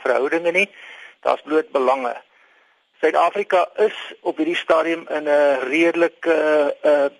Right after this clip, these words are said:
uitdagende situasie ten opsigte van ekonomiese groei, ten opsigte van, eh, posisionering selfs in Afrika en daarom, ehm, is ons nogal, eh,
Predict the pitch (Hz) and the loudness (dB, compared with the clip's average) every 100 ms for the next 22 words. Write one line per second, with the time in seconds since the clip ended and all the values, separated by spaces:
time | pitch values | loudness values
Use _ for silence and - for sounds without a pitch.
0 | _ _ _ _ _ _ 170 151 143 165 | _ _ _ _ _ _ 0 2 2 0
1 | 160 165 143 139 139 120 - - - 143 | -2 -6 -6 -4 0 0 0 -6 -8 -6
2 | 135 - - 156 143 131 - 127 127 127 | -6 -8 -6 -4 -4 -6 -6 -6 -4 -6
3 | - - - 190 190 165 - - - - | -6 -4 0 2 0 -2 -10 -20 -20 -20
4 | - 131 131 - 123 - 123 131 127 127 | -8 -4 -4 -4 -6 -6 -4 -4 -4 -6
5 | 127 - 135 131 139 120 131 156 156 139 | -8 -6 -4 -2 -2 0 0 0 0 -6
6 | 127 - - 175 156 - 180 208 147 139 | -12 -16 -4 0 0 -2 -6 -2 0 -2
7 | - 135 151 180 - - - - _ 143 | -4 -4 -2 -2 -8 -20 -20 -20 _ -8
8 | 143 123 123 143 160 165 - 131 135 135 | -6 0 0 2 -2 -4 -6 0 0 -2
9 | - 143 - 151 143 - 131 - 139 135 | -8 -8 -6 -6 -6 -4 -4 0 0 0
10 | 131 - - 123 117 | -2 -4 -4 -2 -2